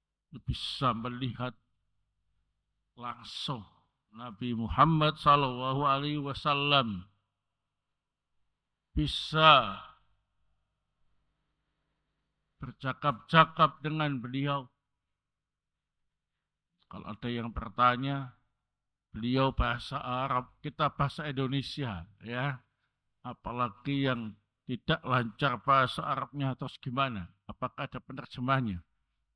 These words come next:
Dan jawab, bahasanya Ahlul Jannah itu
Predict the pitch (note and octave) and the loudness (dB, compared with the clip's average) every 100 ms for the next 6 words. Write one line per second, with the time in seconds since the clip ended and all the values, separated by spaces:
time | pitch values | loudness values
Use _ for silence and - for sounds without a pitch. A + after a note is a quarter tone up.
0 | - A2+ - G2+ G#2+ A#2+ B2 - _ _ | -18 -16 -6 -4 2 2 2 -14 _ _
1 | _ - A2 A2 A2+ - B2 B2 C3 B2+ | _ -4 -2 -2 -6 -4 -4 -2 -4 -4
2 | A#2 F2+ F#2 - C3+ C#3 B2+ - B2+ A2+ | -4 -8 -10 0 2 2 -2 -2 -2 -2
3 | A#2+ A#2+ A2 A#2+ A2+ | -6 -6 -4 -6 -6